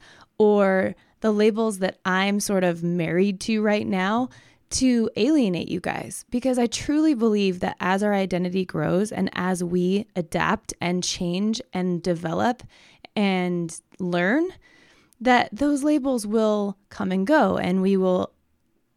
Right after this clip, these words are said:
take things out and tear them apart, and then we will attach different things. So who I am today is always growing and ever changing, and there will be some labels that I stand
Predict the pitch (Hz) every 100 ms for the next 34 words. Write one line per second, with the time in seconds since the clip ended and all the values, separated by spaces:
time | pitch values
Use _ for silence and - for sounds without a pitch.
0 | - - 175 170 - 185 175 170 180 254
1 | - 175 175 185 175 175 170 165 190 254
2 | - - - - - 233 240 226 226 226
3 | 220 226 220 247 233 - 277 - - -
4 | - 196 - - - - - - 269 262
5 | 254 330 339 302 285 - 247 247 190 170
6 | 185 277 - - 226 233 214 220 220 208
7 | 202 - 190 190 185 196 214 196 - 185
8 | 185 - 170 170 175 202 254 - - -
9 | - 269 311 294 302 311 330 240 220 190
10 | 185 190 180 202 190 185 - 202 190 180
11 | 185